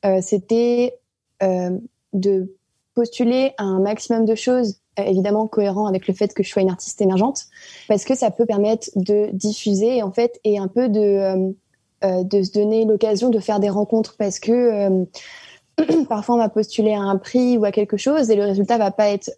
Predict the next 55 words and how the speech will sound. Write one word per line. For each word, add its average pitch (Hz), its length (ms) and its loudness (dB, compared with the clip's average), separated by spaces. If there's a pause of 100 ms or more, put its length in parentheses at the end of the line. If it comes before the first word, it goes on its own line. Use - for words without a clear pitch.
euh, 180 220 2
positif 208 480 0
dans 208 120 2
le 190 60 0
sens 220 340 -4
où 220 60 4
on 214 180 2
va 175 140 0
pas 190 180 -2
forcément 196 440 0
être 190 180 0
lauréat 208 340 0
ou 196 40 2
quoi 190 180 0
que 196 60 -14
ce 196 100 -2
soit, 240 260 -2 (300)
mais 196 100 2
ça 190 200 0
va 202 140 2
amener, 208 460 2
euh, 190 60 0 (840)
des 214 120 2
rencontres, 226 680 -2 (200)
euh, 185 240 2
que 190 140 -2
ça 202 160 0
soit 202 160 0
avec, 190 400 0
euh, 185 80 2
d'autres 196 260 0
artistes, 226 360 0
des 208 60 6
professionnels, 208 520 0
et 233 40 4
ça 208 140 -2
va 196 100 2
déboucher 196 360 0
à 196 40 0
tout - 140 -14
un 208 80 0
tas 196 140 -4
de - 40 -18
choses. 240 380 -2
Donc 196 200 0
pour 202 140 0
moi, 226 120 0
en 233 80 0
fait, 240 180 -2
de 208 140 2
postuler 196 420 -2
à 190 80 2
ce 190 160 -2
prix, 254 380 -2 (440)
euh, 185 440 0